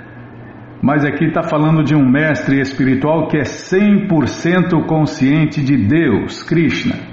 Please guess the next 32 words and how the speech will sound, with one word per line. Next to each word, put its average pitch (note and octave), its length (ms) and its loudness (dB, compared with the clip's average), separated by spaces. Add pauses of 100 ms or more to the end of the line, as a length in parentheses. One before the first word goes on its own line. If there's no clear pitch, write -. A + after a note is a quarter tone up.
(360)
Esse E3 480 2
é D#3+ 60 2
o C3+ 100 4
mestre C#3 540 0
espiritual B2+ 580 0
genuíno, B2+ 800 2 (420)
pois D3 220 0
ele D3+ 220 0
pode C#3+ 240 0
resolver C3+ 580 2
os D3 120 0
problemas A#2+ 640 0
da A#2 120 -2
vida. C#3+ 400 0 (760)
O F#3 120 0
Senhor G#3 480 2
Krishna G3 440 0
Chaitanya E3+ 1000 0 (100)
disse F3+ 440 0
que - 120 -2
uma F3 180 2
pessoa E3 540 0
que - 140 0
é D#3 40 2
mestre D3 640 2
na C#3 140 2
ciência D#3 560 0
da C#3 140 -2
consciência D#3 680 0
de C3 140 2
Deus, C3 500 0
Krishna, E3 480 0